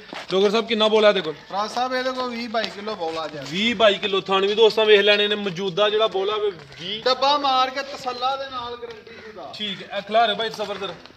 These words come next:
Speaker 1: ਇਹ ਚੈੱਕ ਕਰੋ ਮਾਸ਼ਾਅੱਲਾ ਜੀ, ਥਣ ਦੋਸਤਾਂ ਚੈੱਕ ਕਰਨੇ ਨੇ। ਵੈੜ ਨੰਬਰ ਚਾਰ, ਸੂਆ ਦੂਸਰਾ ਤੇ ਛੇ ਦੰਦ, ਲਾਮ ਤੇ ਹਾਈਟ ਦੋਸਤਾਂ ਦੇ ਸਾਹਮਣੇ ਪਿੱਛੇ ਸੈਕਸ ਸੀਮਨ ਦੀ ਵੱਛੀ। ਟੋਰੋ ਭਾਈ ਜਾਨ, ਕੀ ਨਸਲ ਹੈ ਡੋਗਰ ਸਾਹਿਬ ਦੀ?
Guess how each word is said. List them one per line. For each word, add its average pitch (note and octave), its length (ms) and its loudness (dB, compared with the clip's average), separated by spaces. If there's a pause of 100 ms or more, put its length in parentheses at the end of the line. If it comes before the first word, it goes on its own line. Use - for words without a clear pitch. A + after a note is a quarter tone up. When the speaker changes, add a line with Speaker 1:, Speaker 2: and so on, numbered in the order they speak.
(340)
Speaker 1:
ਇਹ G3+ 40 0
ਚੈੱਕ F#3+ 180 -4
ਕਰੋ G3 140 -2
ਮਾਸ਼ਾਅੱਲਾ F#3 380 -4
ਜੀ, D#3 180 -8
ਥਣ F3+ 140 0
ਦੋਸਤਾਂ G3 340 0
ਚੈੱਕ F#3+ 180 -2
ਕਰਨੇ G3+ 240 -2
ਨੇ। G3+ 80 -4
ਵੈੜ F3+ 340 2
ਨੰਬਰ F3+ 240 0
ਚਾਰ, F3+ 420 2 (360)
ਸੂਆ F#3+ 500 2
ਦੂਸਰਾ G3 560 0 (440)
ਤੇ F#3+ 220 2 (100)
ਛੇ G3 300 2
ਦੰਦ, E3+ 260 -2 (100)
ਲਾਮ F#3 400 2
ਤੇ G#3 120 2
ਹਾਈਟ F#3+ 260 4
ਦੋਸਤਾਂ F3 300 -2
ਦੇ F#3+ 160 0
ਸਾਹਮਣੇ G3 260 -4
ਪਿੱਛੇ G3 340 -2 (340)
ਸੈਕਸ G#3+ 380 -2
ਸੀਮਨ F#3 280 -2
ਦੀ F3+ 60 -2
ਵੱਛੀ। F3+ 300 -2
ਟੋਰੋ G3 300 0
ਭਾਈ A3+ 140 4
ਜਾਨ, F#3+ 220 0 (1120)
ਕੀ G#3 140 -2
ਨਸਲ A#3 280 2
ਹੈ A#3 40 6
ਡੋਗਰ G#3+ 220 4
ਸਾਹਿਬ G3+ 220 2
ਦੀ? F#3 140 -2